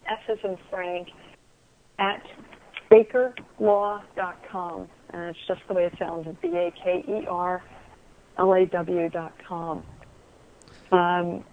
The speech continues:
my Twitter, uh, um, I believe is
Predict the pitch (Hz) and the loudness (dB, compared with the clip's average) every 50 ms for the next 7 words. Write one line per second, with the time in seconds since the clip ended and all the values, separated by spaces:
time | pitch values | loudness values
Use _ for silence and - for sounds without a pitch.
0 | - - 180 175 175 175 180 175 175 170 170 - - - - - - - - - | -14 -8 -4 0 2 2 4 2 0 -2 -6 -10 -18 -8 -4 -2 -2 0 2 4
1 | 277 285 302 302 311 302 294 269 254 233 - - - - - 214 214 214 214 202 | 8 10 12 12 12 12 12 12 8 4 -2 -10 -8 -4 -2 -2 -2 -2 -2 -2
2 | 214 202 202 202 202 202 196 196 196 190 190 190 190 - - - - - - - | -2 -2 -2 -2 -2 -2 -2 -2 -2 -4 -4 -6 -6 -10 -12 -18 -20 -20 -20 -20
3 | - - - - - _ _ - - - 190 190 190 190 190 185 185 185 185 185 | -20 -20 -20 -20 -20 _ _ -18 -12 -10 -8 -6 -6 -6 -6 -6 -6 -8 -8 -8
4 | 185 180 180 180 180 180 180 180 175 170 - - - - - - _ _ _ - | -8 -10 -10 -10 -10 -10 -10 -10 -10 -12 -16 -20 -20 -20 -20 -20 _ _ _ -20
5 | - - - - - - - - - - - 196 185 185 185 185 180 180 175 - | -20 -20 -20 -20 -16 -10 -10 -10 -10 -10 -12 -8 -8 -6 -4 -4 -4 -4 -4 -4
6 | 185 190 196 247 262 262 254 247 214 202 202 196 190 | -4 -2 0 2 2 4 2 2 0 0 -2 -2 -2